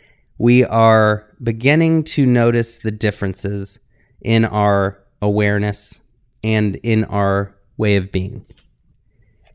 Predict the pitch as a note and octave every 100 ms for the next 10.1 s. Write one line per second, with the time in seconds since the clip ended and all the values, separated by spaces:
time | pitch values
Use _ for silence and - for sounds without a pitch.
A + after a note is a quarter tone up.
0 | _ - B2+ B2 A#2+ G#2+ - A2+ B2+ E3
1 | G3+ F#3+ D3+ D3 C#3 C3+ B2+ - _ _
2 | _ - - B2+ B2 A2 G2 F#2 E2+ -
3 | - - - _ _ _ _ _ _ -
4 | A#2 G#2+ G2+ G#2 - - A#2 C#3 - D3+
5 | C3+ - A#2+ - - G2+ F2 - _ _
6 | _ _ _ _ _ _ _ _ _ A#2
7 | A#2 C3+ C3 C3 B2+ - _ _ _ _
8 | A#2 C3 E3+ G3 D#3+ - C3+ C3 B2+ B2
9 | - A#2 A2+ A2 G#2+ G#2 G2+ G2+ - -
10 | -